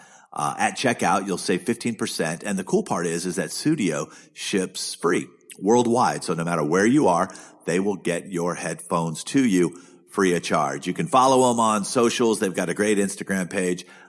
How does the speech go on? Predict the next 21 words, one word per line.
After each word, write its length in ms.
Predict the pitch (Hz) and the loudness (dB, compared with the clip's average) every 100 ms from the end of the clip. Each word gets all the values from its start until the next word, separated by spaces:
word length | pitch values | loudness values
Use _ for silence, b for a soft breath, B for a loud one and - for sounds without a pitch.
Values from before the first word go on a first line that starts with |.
| - | -6
Uh, 200 | 78 76 | -4 -2
big 240 | 104 107 | 0 -2
fan 300 | - 98 98 | 0 -2 0
of 160 | 87 82 | -2 0
what 200 | 87 87 | 0 2
it 120 | 87 | 0
is 160 | 87 87 | 0 -2
that 140 | 82 | -2
they 140 | 87 | -2
do. 320 | 80 87 85 80 | 0 0 0 0
I've 220 | 82 82 | -2 -2
enjoyed 480 | 87 82 82 80 69 | -4 -2 -2 -2 -2
both 280 | 90 101 | 0 0
pairs. 380 | - 90 87 87 B B B | -2 -4 -2 -4 B B B
Uh, 220 | - 76 73 | -6 -4 -4
my 140 | 80 | -4
daughter 380 | 76 82 82 87 | -2 -2 0 -2
has 180 | 87 76 | -4 -6
now 140 | 82 | -8
taken 380 | - 85 82 82 | -6 -8 -6 -4
over 360 | 82 76 82 | -4 -2 -4